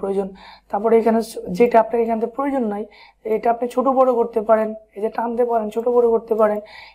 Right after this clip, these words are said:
এখান থেকে সব কিছু চেঞ্জ করা যায়। যেমন এটা আপনার প্রয়োজন, এটা কেটে দিলেন। তারপর এখানে আপনি নিজের মতো করে টেক্সট বসায় দিলেন, এই ছোটো একটা টেক্সট যদি আমি বসাই এখানে, আম,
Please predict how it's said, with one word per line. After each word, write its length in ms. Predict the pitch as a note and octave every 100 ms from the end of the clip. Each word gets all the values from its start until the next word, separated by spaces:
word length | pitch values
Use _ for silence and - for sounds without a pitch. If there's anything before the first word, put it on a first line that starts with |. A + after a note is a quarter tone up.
| -
এখান 160 | A3 C#4
থেকে 120 | C#4+ D4
সব 80 | C4 A#3+
কিছু 140 | A#3+ A#3+
চেঞ্জ 160 | G#3+ G3 G3+
করা 140 | F#3+ F3
যায়। 140 | F3+ F3+ - _
যেমন 160 | G#3+ A3+
এটা 80 | A3 A#3+
আপনার 140 | A#3+ B3+
প্রয়োজন, 220 | C4+ B3+ A3
এটা 100 | A3+
কেটে 180 | C4+ C4+ A#3
দিলেন। 200 | G3+ G#3 - - - -
তারপর 200 | - - C#4+
এখানে 160 | C4 B3+
আপনি 120 | A#3+ A#3+
নিজের 180 | A#3+ B3 A3+
মতো 100 | A3
করে 120 | A3+ G#3+ C4
টেক্সট 240 | B3 - A3
বসায় 260 | A3 G#3 F#3+
দিলেন, 200 | G3 G3 G3+ - - - G3+
এই 60 | G#3
ছোটো 140 | - A3+
একটা 120 | A3 G#3
টেক্সট 180 | G#3+ G3+ G#3+
যদি 100 | G#3+
আমি 100 | G#3 G3+
বসাই 260 | G#3+ G#3+ G3+
এখানে, 220 | G3+ F#3+ A#3 - - - - _ _ -
আম, 300 | F3 F3 E3+